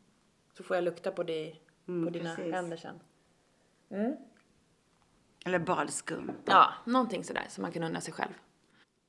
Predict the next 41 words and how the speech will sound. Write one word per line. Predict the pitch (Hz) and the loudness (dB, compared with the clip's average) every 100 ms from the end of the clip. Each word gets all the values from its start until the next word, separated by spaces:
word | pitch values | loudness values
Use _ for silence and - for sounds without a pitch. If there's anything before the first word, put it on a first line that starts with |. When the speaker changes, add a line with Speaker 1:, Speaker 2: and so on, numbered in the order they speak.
| - | -2
Speaker 1:
Jag | 240 | -2
ska | 233 214 | 0 0
köpa | 196 185 | 0 0
en | 175 | 0
box | 175 - | -2 -4
Tetra | 170 170 | -8 -6
Vino | 165 165 | -6 -6
och | 156 | -8
paket | 160 156 | -12 -14
cigg, | - 170 | -12 -14
tror | - - | -12 -14
jag. | - _ _ _ _ - _ - 285 | -14 _ _ _ _ -20 _ -4 -4
Speaker 2:
<laughs> | - - - - - - | -4 -16 -20 -18 -12 2
Ja, | |
det | 214 | 4
är | - | 6
Speaker 1:
Nej. | |
Speaker 2:
bra. | 185 185 | 4 2
Det | 202 | 2
behöver, | 208 214 180 | 0 -2 -4
behöver | 170 185 170 170 | -6 -4 -2 -4
inte | 165 | -6
ens | 160 165 165 - | -8 -6 -8 -10
slå | 165 151 | -8 -6
in, | 165 196 170 | -4 -6 -8
för | - | -8
de | 165 175 | -6 -4
är | 170 | -4
ju | 165 165 | -4 -6
inslagna. | 185 175 - 180 175 214 | -6 -6 -4 -4 -2 6
Speaker 1:
Ja, | 196 202 208 269 | 8 8 6 -2
precis. | 254 277 285 294 - - 311 269 247 202 | -6 -6 -10 -10 -18 -18 -10 -8 -8 -2
Nej, | 220 226 240 | 8 10 10
jag, | 254 254 | 6 4
jag | 269 262 | 0 2
tror | 262 247 | 0 -2
att | 240 | 0
jag | 214 | -4
skulle | 208 208 | -4 -4
vilja | 202 196 | -4 -6
köpa... | - 208 180 - 196 95 95 | -6 -8 -8 -6 -2 0 0